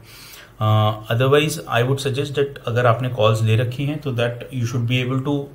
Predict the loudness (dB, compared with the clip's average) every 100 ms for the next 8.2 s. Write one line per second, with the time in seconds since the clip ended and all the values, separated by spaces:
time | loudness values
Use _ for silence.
0 | -4 0 2 0 0 -2 -2 0 -2 -2
1 | -6 -6 -6 -8 -16 -20 -20 -20 -10 0
2 | 2 2 2 2 0 0 0 -2 -4 -4
3 | -4 -2 -4 -4 -4 -4 -2 -4 -10 -14
4 | -20 -12 0 0 0 0 0 2 2 4
5 | 2 -4 -10 -4 0 2 2 2 0 -2
6 | -6 -12 -20 -12 0 0 2 0 0 0
7 | -2 0 0 0 2 4 2 0 -2 -2
8 | -2